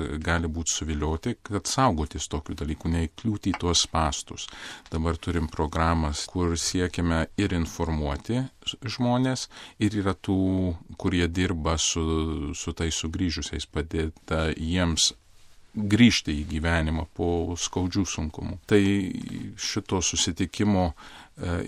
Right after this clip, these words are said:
yra pirmiausiai toks pasidalinimas tų, kurie jau dirba, ir gražu matyt, kad tai plečiasi ir pasaulyje. Žmonės pradeda matyti tuos sunkumus ir, ir nenusisukt nuo jų,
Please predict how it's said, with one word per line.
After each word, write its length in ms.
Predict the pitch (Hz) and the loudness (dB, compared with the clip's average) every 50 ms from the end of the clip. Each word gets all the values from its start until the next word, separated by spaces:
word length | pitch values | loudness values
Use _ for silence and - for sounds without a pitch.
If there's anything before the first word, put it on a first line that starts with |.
| 92 85 | 0 0
yra 520 | 87 - 90 85 85 85 82 82 82 82 82 - - | 2 2 2 4 4 4 2 2 0 -2 -4 -4 -6
pirmiausiai 640 | - 82 82 85 85 87 90 85 - - 87 82 - | -4 -2 0 2 2 4 4 4 2 2 0 0 0
toks 220 | 90 80 - - | 0 -2 -2 -2
pasidalinimas 1000 | - - 90 - - 95 85 92 87 85 98 107 104 98 87 82 78 - - - - | 0 2 4 4 4 2 2 2 2 2 4 4 4 4 4 2 2 2 0 -2 -2
tų, 160 | - 107 104 | 0 0 0
kurie 360 | - - - 98 92 90 87 85 | 0 0 -2 0 0 2 2 2
jau 260 | 85 82 82 82 85 | 2 2 0 0 0
dirba, 480 | 78 78 80 78 73 - 92 123 147 175 - - - - - - - | 0 0 0 0 0 -2 0 -2 -2 -2 -4 -10 -20 -20 -16 -8 -2
ir 180 | 90 92 87 87 | -2 0 0 0
gražu 380 | 82 - 87 87 82 - 98 92 | -2 0 0 0 0 0 -2 0
matyt, 400 | 92 82 78 - 90 87 - - | 0 0 0 0 -2 -2 -2 -2
kad 180 | - 92 - | -4 -4 -4
tai 400 | - 92 87 87 85 85 90 87 - - | -2 -2 0 0 0 0 -2 -4 -6 -6
plečiasi 640 | - 101 101 101 90 - - - 80 - - - 80 | -4 -2 0 0 -2 -2 -4 -6 -6 -6 -4 -4 -4
ir 80 | 78 | -6
pasaulyje. 800 | - - 82 78 - - 87 85 80 78 76 - 78 78 76 76 - - | -4 -4 -4 -2 0 0 2 2 2 2 0 -2 -2 -4 -6 -6 -6 -8
Žmonės 640 | - - 98 98 104 104 104 101 98 92 - - _ _ - | -8 -6 -2 2 4 4 4 4 4 2 0 -2 _ _ -4
pradeda 360 | - 98 95 95 95 87 90 | -2 -2 0 0 0 0 0
matyti 540 | 90 87 85 - - 98 98 - - - - | 0 0 -2 -2 -2 -4 -4 -2 -2 -4 -2
tuos 240 | - 85 82 - - | -2 -2 -2 0 0
sunkumus 580 | 87 82 78 - - 82 82 101 143 - - | 0 0 -2 -2 -2 -2 -2 0 -2 0 0
ir, 160 | 139 123 110 - - - - - - - - - | 0 0 -2 -2 -12 -16 -16 -16 -18 -14 -6 0
ir 240 | - 101 98 95 | 2 2 4 4
nenusisukt 760 | 101 98 98 101 98 101 95 - - - - - 113 - - - | 4 4 6 6 6 6 6 4 2 2 2 2 0 0 0 -2
nuo 160 | 73 71 67 | -2 -2 -2
jų, 200 | 67 69 69 | -4 -4 -6